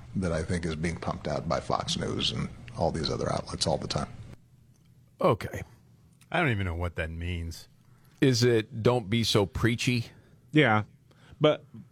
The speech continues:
Speaker 4: but I also think it's the tried and true Obama model of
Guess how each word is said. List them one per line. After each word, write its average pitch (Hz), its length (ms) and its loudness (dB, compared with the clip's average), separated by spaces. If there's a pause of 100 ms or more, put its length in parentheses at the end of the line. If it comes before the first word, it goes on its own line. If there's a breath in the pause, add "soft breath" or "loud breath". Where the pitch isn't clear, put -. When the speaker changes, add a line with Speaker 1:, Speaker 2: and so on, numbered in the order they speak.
(120)
Speaker 4:
but 135 120 8
I 131 80 6
also 139 300 4
think 107 260 2
it's 95 200 0
the 92 440 2
tried 113 320 4
and 95 100 0
true 104 340 2
Obama 101 360 4
model 92 420 4
of 82 180 -2